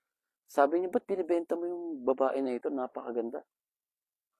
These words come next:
Kasi minsan, kapag maganda yung bata man o lalaki, yan talagang nakakantig ng puso, tsaka masaya ka kapag nakikita mo yan. "Ang ganda naman, ba't binibenta mo?" Sabi ng mag-asawa. Ang sabi ng may-ari, "Oo nga, maganda siya. Pero meron siyang pangit na katangian."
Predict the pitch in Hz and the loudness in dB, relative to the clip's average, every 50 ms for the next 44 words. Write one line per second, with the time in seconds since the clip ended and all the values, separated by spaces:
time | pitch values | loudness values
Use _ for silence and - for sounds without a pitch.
0 | _ _ _ _ _ - 131 - - 147 147 151 151 - 151 123 - 135 - 139 | _ _ _ _ _ -10 -6 2 4 6 6 6 8 8 6 6 6 6 6 8
1 | 135 139 135 143 139 139 139 139 135 135 131 135 131 127 123 120 120 - - 123 | 8 10 10 10 10 12 12 12 10 10 8 6 4 2 0 -2 -6 4 12 12
2 | 123 131 131 - 135 127 131 135 131 120 127 120 120 117 120 120 120 - 139 139 | 12 12 12 12 12 12 12 12 8 6 8 6 6 8 8 6 6 6 4 4
3 | 127 120 - 123 123 127 123 127 123 120 117 117 117 - - 127 117 - 123 120 | 4 4 2 4 4 4 4 4 2 2 4 4 4 6 6 2 2 2 -4 -2
4 | 120 110 - 135 135 127 - 120 110 - 117 117 120 117 113 120 117 135 123 117 | -2 -4 0 0 0 2 2 2 2 2 4 6 6 6 8 6 10 10 12 12
5 | 113 123 123 117 110 - 113 110 120 113 - 120 - - 107 110 135 160 - 131 | 12 12 10 10 10 8 6 2 2 -2 -2 -2 0 0 0 0 0 -4 -6 -10
6 | _ _ _ _ _ _ - 147 170 196 208 185 214 214 214 214 202 165 175 - | _ _ _ _ _ _ -2 0 4 4 8 8 8 8 8 6 6 4 4 4
7 | 160 175 175 160 156 147 139 - 165 160 135 - 135 127 135 131 127 127 117 117 | 6 6 6 8 6 6 6 4 2 2 6 6 6 6 6 4 4 4 2 4
8 | - 113 117 117 117 107 - _ _ _ _ _ _ _ _ _ _ _ _ _ | 4 6 6 6 6 4 2 _ _ _ _ _ _ _ _ _ _ _ _ _
9 | _ - 131 139 - 170 170 175 180 190 185 185 185 214 220 196 196 196 - _ | _ 2 2 10 12 12 12 12 12 10 10 10 12 12 12 12 12 8 6 _
10 | _ _ _ _ _ - - - 175 185 185 196 190 170 165 156 170 156 143 139 | _ _ _ _ _ -6 0 4 6 6 8 8 8 6 8 6 6 4 4 2
11 | - 175 139 _ _ _ _ _ _ _ _ _ _ _ _ _ _ _ _ _ | 0 0 -2 _ _ _ _ _ _ _ _ _ _ _ _ _ _ _ _ _
12 | - - 151 160 165 160 156 160 160 165 156 - 156 143 - 165 165 156 - - | 6 8 8 10 10 12 12 12 12 12 8 6 4 10 10 10 10 10 4 6
13 | 135 135 135 - 131 117 110 110 123 117 | 6 6 6 6 4 2 0 0 -2 -4